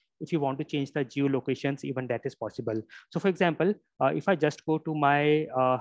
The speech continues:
let us say, my Chrome browser and I'm pressing F twelve on my keyboard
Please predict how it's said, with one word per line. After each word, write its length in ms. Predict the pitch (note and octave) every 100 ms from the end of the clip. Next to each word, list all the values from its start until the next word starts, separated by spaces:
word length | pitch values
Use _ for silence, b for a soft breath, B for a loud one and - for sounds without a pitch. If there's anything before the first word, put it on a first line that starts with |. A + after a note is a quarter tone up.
| -
let 120 | C3+
us 140 | C#3+ -
say, 260 | C#3 D3 - _ _ _ _ _ -
my 460 | B2+ B2+ C3 C3+ C#3 _
Chrome 240 | D3 F3+
browser 460 | D#3 A#2+ A2+ C3+ D#3 -
and 200 | C3 C3
I'm 200 | B2+ C#3
pressing 360 | C3 - C#3+ C#3
F 240 | C3 C3 _
twelve 300 | C#3 C#3 C#3+
on 240 | C3+ C3
my 140 | C3+ C3
keyboard 480 | _ C#3 A#2 A2+ E3+